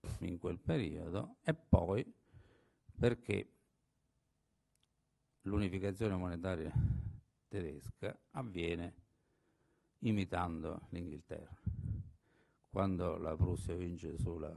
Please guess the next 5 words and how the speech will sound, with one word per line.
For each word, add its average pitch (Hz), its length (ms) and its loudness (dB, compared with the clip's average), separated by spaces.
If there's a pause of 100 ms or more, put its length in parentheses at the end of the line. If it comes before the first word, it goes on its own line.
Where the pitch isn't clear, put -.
Francia, 80 640 -2 (280)
la 95 120 -6
guerra 82 480 -6 (800)
del 87 160 -8
settanta, 85 880 -4